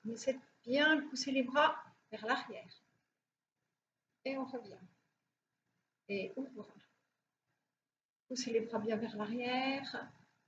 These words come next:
Et revient. Encore. Et ouvre. Et revient. On inspire.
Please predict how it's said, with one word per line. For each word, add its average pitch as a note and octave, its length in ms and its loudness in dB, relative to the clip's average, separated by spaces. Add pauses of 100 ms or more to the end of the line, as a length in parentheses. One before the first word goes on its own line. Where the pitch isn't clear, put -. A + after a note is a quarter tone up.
(300)
Et B3 120 2
revient. - 460 -6 (1040)
Encore. - 440 -2 (120)
Et F#3+ 280 -6 (120)
ouvre. C4 340 -6 (2500)
Et A#3 80 -4
revient. A3 260 -12 (2250)
On A#3 100 4
inspire. C#4+ 1200 -2